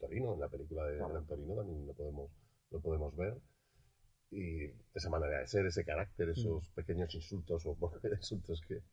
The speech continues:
Speaker 2: Comentado tú, Óscar, de que es un, un, un personaje que quizás le, le, le dice cosas que se pueden sentir, sentir insultantes a, a ciertos sectores de la sociedad, ¿no? En, en la película, ¿no?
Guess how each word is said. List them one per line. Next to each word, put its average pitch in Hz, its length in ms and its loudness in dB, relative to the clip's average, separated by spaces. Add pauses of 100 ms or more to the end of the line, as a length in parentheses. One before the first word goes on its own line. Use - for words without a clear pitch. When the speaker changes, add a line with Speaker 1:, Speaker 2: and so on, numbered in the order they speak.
(220)
Speaker 2:
Comentado 127 280 2
tú, 120 160 0
Óscar, 127 300 2
de 123 100 -2
que 123 80 -4
es - 80 -2
un, 131 120 -2
un, 131 200 -2
un 131 160 -2
personaje 131 420 0
que 127 100 -8
quizás 127 540 0
le, 107 540 2
le, 101 160 -2
le 104 120 0
dice 120 260 2
cosas 127 680 2 (1040)
que 135 80 0
se 123 60 -2
pueden 135 220 2
sentir, 135 300 0
sentir 131 240 -2
insultantes 123 480 0
a, 107 200 0
a 101 60 0
ciertos 113 520 -2 (580)
sectores 120 420 4
de 117 60 4
la 110 60 4
sociedad, 120 320 2
¿no? 117 200 4
En, 139 80 2
en 113 120 2
la 113 80 4
película, 107 380 2
¿no? 101 80 0